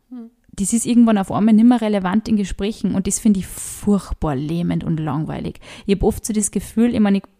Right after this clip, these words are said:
Speaker 2: ich liebe alle Pärchen in meinem Umfeld, aber manchmal gerade, wenn man natürlich, ich meine, es ist eh logisch, wenn man Pärchen mit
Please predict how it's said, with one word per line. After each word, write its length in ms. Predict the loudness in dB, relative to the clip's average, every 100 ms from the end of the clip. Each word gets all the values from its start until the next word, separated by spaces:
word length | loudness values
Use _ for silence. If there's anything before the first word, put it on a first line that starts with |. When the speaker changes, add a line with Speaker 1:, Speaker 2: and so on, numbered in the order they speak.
| _ _ _
Speaker 2:
ich 120 | -4
liebe 380 | 2 4 4 2
alle 180 | 0
Pärchen 400 | -2 -2 -4 -4
in 60 | -4
meinem 240 | -2 -2
Umfeld, 560 | 0 -2 -2 -4 -6 -8 _ -20 -20 -20 _ _ _ -6
aber 140 | 0
manchmal 340 | 2 2 2 0
gerade, 180 | 2 0
wenn 100 | 2
man 80 | 0
natürlich, 320 | 0 -4 -2
ich 40 |
meine, 120 | -2 -2
es 100 | -4
ist 100 | -4
eh 100 | -4
logisch, 420 | -2 -4 -8 -6
wenn 80 | -4
man 160 | -4 -8 -6
Pärchen 360 | -4 -2 0
mit 220 | -2 -4